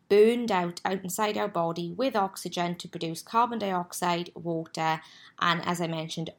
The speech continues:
o-, energy in the form of A T P. So the overall reaction is glucose plus oxygen is carbon dioxide and water. And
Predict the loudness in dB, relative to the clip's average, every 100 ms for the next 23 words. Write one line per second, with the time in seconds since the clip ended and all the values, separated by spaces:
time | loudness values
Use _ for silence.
0 | _ _ 4 4 4 0 0 -2 -4 -2
1 | -4 -4 -4 -4 -6 -6 -8 -6 -12 -12
2 | -12 -14 -16 -20 -20 -20 -20 -6 2 2
3 | 2 0 -4 2 2 2 0 0 0 0
4 | 0 -4 -4 -4 -6 -8 -4 -2 -2 -2
5 | -2 -4 -6 -6 0 -2 -2 -10 -2 -2
6 | -2 -6 -6 -6 -8 -2 0 2 -2 -2
7 | -4 -6 -6 -6 -6 -8 -8 -6 -8 -10
8 | -6 -6 -6 -8 -8 -10 _ _ _ _
9 | _ _ _ -18 -18 _ 4 4 0